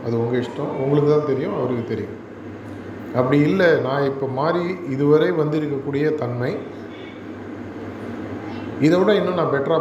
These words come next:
போக முடியும் அப்படின்னு உங்களுக்கு தோணிச்சுன்னு சொன்னா, அது என்னன்றதை எழுத சொல்றார். உதாரணத்திற்கு, உதாரணத்திற்கு, உடனே இது அப்படியே, இது நல்லா இருக்கு, இது என்ன எழுதிக்கிறேன்றது இல்லை.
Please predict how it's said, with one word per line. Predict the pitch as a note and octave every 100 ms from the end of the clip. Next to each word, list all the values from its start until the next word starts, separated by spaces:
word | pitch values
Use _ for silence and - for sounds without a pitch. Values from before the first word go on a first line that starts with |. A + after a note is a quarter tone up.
| -
போக | D3 D3
முடியும் | C#3+ C#3 D3+ D3 - -
அப்படின்னு | B2+ C#3+ D3+ C3+
உங்களுக்கு | B2 A2 E3
தோணிச்சுன்னு | F#3+ F3+ F3 D3+
சொன்னா, | B2 B2 G#2 C3+ D3+ - - - - - - - - - - - - - - - - - -
அது | A#2 B2 C3+
என்னன்றதை | G3 F#3 D#3 F3
எழுத | D3 D#3 D#3
சொல்றார். | C#3 G#2 F#2 - - - - - - - - - - - - - - - - - - A#2+
உதாரணத்திற்கு, | D3+ E3 D3+ C3+ C#3 B2 B2 F3 - - - - - - - - - - - - - - - C3
உதாரணத்திற்கு, | E3 F3 E3 A2+ A2+
உடனே | A2+ C3 D3+
இது | C3
அப்படியே, | A#2+ C#3 C3 A#2
இது | C3
நல்லா | B2 C#3
இருக்கு, | C#3 A#2+ A#2 G#2+
இது | A2+
என்ன | C#3 C3
எழுதிக்கிறேன்றது | B2+ C3 B2 B2 A#2+ G2+ G#2+
இல்லை. | G#2+